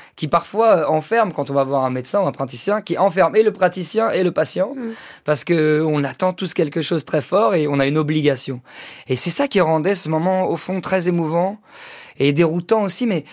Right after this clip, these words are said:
Speaker 1: hein, il y avait toujours, au bout d'une minute de silence, le temps que j'écrive, ça me prenait trois, quatre minutes, de laisser aller sur cette page A quatre le poème, il y avait toujours un moment, ce, ce relâchement, euh,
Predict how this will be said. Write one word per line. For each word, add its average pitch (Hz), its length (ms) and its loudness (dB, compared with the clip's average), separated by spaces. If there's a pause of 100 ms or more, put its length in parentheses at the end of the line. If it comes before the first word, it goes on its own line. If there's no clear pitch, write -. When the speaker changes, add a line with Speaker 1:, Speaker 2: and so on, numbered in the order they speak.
(260)
Speaker 1:
hein, 175 180 2
il 165 320 -6
y 170 80 4
avait 190 200 4
toujours, 226 500 -2
au 180 60 2
bout 165 140 -2
d'une 175 160 -2
minute 196 300 -2
de 160 80 -4
silence, 156 480 -2
le 156 80 -4
temps 151 180 -2
que 127 60 -2
j'écrive, 143 640 -2
ça 127 140 -12
me 123 40 -12
prenait 127 200 -8
trois, - 180 -4
quatre 139 240 -6
minutes, 175 480 -4 (420)
de 127 80 0
laisser 139 380 2
aller 147 220 0
sur 143 240 -12
cette - 320 -8
page 135 260 0
A 131 80 -2
quatre 151 240 -2
le 127 140 -4
poème, 175 340 -2 (380)
il 135 100 -2
y - 20 2
avait 156 140 -2
toujours 196 560 -2
un 143 80 0
moment, 143 300 -2
ce, 151 140 -6 (420)
ce - 160 -2
relâchement, 175 720 0
euh, 131 260 -2